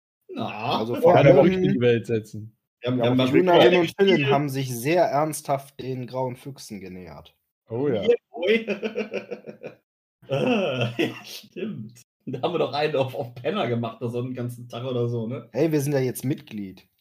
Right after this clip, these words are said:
Speaker 1: Ja. <laughs> Ja, aber das war ja irgendwie, wir wollten da doch irgendwas rauskriegen, weil wir gedacht haben, hey, diese ganzen, äh, diese ganzen Hohen, die da in diesen ganzen,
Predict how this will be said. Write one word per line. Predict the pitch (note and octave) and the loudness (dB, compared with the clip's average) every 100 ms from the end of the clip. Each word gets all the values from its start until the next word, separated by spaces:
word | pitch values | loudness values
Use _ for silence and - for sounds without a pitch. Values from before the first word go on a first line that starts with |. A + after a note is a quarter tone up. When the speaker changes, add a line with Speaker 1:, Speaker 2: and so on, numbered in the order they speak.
| _ | _
Speaker 1:
Ja. | A#2 C#3+ - - - A#2+ - _ _ _ _ _ | -10 -8 -8 -10 -10 -12 -14 _ _ _ _ _
<laughs> | - - - - _ _ _ _ | -16 -16 -20 -20 _ _ _ _
Ja, | A2 | -2
aber | B2+ | 0
das | B2+ B2 | 2 0
war | D3 | 0
ja | D3+ A#2 B2 | 0 2 0
irgendwie, | C3+ C3 | -2 -4
wir | B2+ B2+ | -2 -2
wollten | C#3+ - | -4 -6
da | C3 | -8
doch | B2 | -6
irgendwas | D3+ D3 B2 C3 | -8 -8 -8 -6
rauskriegen, | C#3+ - - A2+ G#2 | -6 -6 -8 -8 -6
weil | |
wir | A#2 | -6
gedacht | C3 B2+ | -8 -8
haben, | B2+ A#2+ | -8 -4
hey, | B2 C#3 E3 - - _ - | -2 -4 -6 -8 -12 _ -12
diese | B2 B2+ | -8 -6
ganzen, | C3+ C#3+ - C#3+ C#3 C3+ | -6 -8 -8 -8 -6 -6
äh, | B2+ C3 B2+ B2+ B2+ B2 | -4 -4 -2 -2 -4 -6
diese | B2 A#2+ | -6 -6
ganzen | C#3 - B2+ | -6 -4 -2
Hohen, | B2 C#3 F3+ | -2 0 -2
die | D#3 | 0
da | D3 | -4
in | C#3 | -4
diesen | B2+ C3 | -6 -6
ganzen, | C#3 B2+ C3+ C3+ C3 | -8 -8 -8 -8 -8